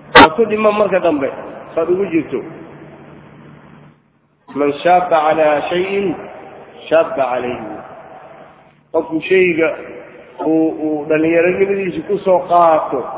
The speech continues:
waa ku duqoobaane. Odayaal hadda banooni ka sheekeeya ma arkin miya? Yaraantoodii banooni ayay ku mashquulsanaan jireen, say u wadeen, u wadeen. Hadda banooni bay ka sheekaysaa markay isku yimaadaan. Siddeetan sanay jiraan, markay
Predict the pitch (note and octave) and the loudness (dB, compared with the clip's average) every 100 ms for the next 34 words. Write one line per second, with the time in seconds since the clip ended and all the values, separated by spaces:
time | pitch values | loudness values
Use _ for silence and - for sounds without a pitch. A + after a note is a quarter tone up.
0 | - - - - D3 D3 G#3 E3 D#3+ D3+ | -12 -14 -16 -4 -2 0 0 0 2 4
1 | D3+ D#3 C#3+ B2 C#3+ D#3 F3 F#3+ F3+ E3+ | 6 4 4 -2 -4 0 2 2 0 -2
2 | F3+ G3+ F#3 F3+ F#3 E3+ F3+ F#3 F3+ E3 | 2 2 2 -2 -2 -2 0 0 0 0
3 | F3+ F3 - - - - - - - - | 0 -2 -6 -12 -16 -18 -20 -20 -20 0
4 | - E3 F#3+ F3 F3 E3+ E3 E3+ F#3 F#3 | 4 6 4 2 0 0 0 0 0 2
5 | F3+ F3 F3+ F3+ - E3+ D3+ F3 F#3 F3+ | 2 0 0 -4 -4 -4 0 2 2 2
6 | F#3 F#3 F3+ F3+ F#3+ F#3 F#3 F#3 G3 F#3+ | 0 0 0 -4 0 4 4 4 2 4
7 | F#3 F3 - - - - - G3 A#3+ - | 6 4 2 -10 -14 -16 -4 2 2 2
8 | - F#3 F3+ G3 A3 G#3+ F#3+ F3+ F3 E3 | -4 -6 -2 4 4 4 2 0 -2 -4
9 | D#3+ D3+ E3+ E3+ E3 D3 E3+ D#3 D3 C#3 | -6 -4 -2 -2 -4 -4 -2 0 2 0
10 | - - - - - - D#3 D3 F#3+ G#3 | -6 -14 -16 -18 -18 -8 -4 2 6 6
11 | G3 F3 - F3+ F#3+ D#3+ E3+ E3+ E3+ E3 | 4 -2 0 0 0 2 2 2 0 -4
12 | - - - - E3+ F3+ F3 | -12 -16 -14 -4 -2 0 0